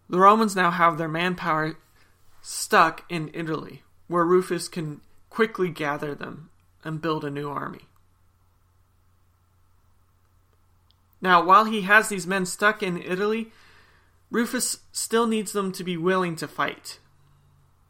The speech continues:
Doesn't matter how many men you have in an army, if they have no will to fight, they're useless. In fact, they're more than useless because they can be a threat to the rest of your army. They can rout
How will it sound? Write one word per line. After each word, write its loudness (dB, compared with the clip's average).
Doesn't 0
matter 2
how 6
many 0
men -2
you -4
have 0
in -6
an -4
army, -2
if -4
they -2
have -2
no 0
will 0
to -10
fight, -6
they're -4
useless. -10
In -10
fact, 0
they're 0
more 0
than -2
useless -6
because -6
they -4
can -6
be -4
a -4
threat -6
to -10
the -4
rest -8
of -12
your -6
army. -4
They -10
can -14
rout -6